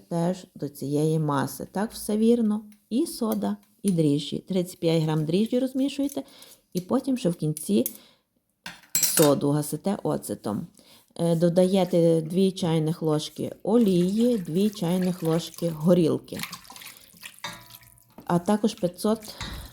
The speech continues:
ну, максимум п'ятсот п'ятдесят грам борошна. Всипаєте борошно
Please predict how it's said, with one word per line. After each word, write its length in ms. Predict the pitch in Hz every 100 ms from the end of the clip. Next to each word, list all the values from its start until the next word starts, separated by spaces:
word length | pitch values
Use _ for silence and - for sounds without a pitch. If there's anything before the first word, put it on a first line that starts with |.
| - -
ну, 120 | 196
максимум 500 | 190 190 - 175 160
п'ятсот 380 | 165 165 180 180
п'ятдесят 500 | 160 156 - 190 208 -
грам 360 | 180 160 170 160
борошна. 460 | 160 147 151 -
Всипаєте 680 | - - - 170 202 220 220 196
борошно 340 | 202 202 -